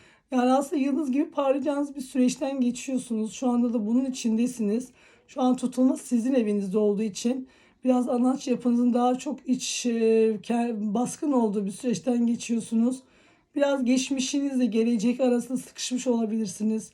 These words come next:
Düşünceler ve karma şeklinde sıkışmış olabilirsiniz.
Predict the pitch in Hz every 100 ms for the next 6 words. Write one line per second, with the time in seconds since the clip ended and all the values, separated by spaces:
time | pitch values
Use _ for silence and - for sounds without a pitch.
0 | _ - _ - 226 262 262 262 247 262
1 | 262 233 240 - 240 247 277 - 247 -
2 | 240 240 - - 247 254 269 240 214 220
3 | 196 220 233 254